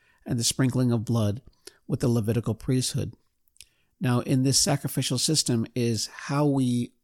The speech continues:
see Christ even that much more, is because, uh, there's a lot of things that God uses throughout generations,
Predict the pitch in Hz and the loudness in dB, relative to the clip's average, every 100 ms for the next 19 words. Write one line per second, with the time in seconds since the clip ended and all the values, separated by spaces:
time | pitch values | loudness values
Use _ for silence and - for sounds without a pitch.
0 | _ - - 139 131 - 127 123 - - | _ 0 2 2 0 0 -2 0 -4 -4
1 | 117 110 107 104 - 107 - 104 107 98 | -2 0 -2 -2 -2 -4 -2 -2 0 -2
2 | 101 - _ _ _ _ - - 135 120 | -4 -10 _ _ _ _ -10 0 0 2
3 | 135 - 139 127 117 - 107 - 120 120 | -2 -2 0 0 -2 -6 -10 -6 -4 -2
4 | 117 135 131 120 117 110 123 143 151 - | 0 0 2 0 0 0 2 2 0 -2
5 | 131 123 120 - 113 110 117 127 - - | 0 0 -2 -4 -4 -2 0 -2 -4 -6
6 | 110 120 135 123 104 - - 135 - 123 | -2 2 2 2 -2 -4 -2 -2 0 -2
7 | 120 101 127 117 117 110 110 - 98 131 | -2 -2 -2 0 -2 -2 -2 -4 -4 -6
8 | - | -10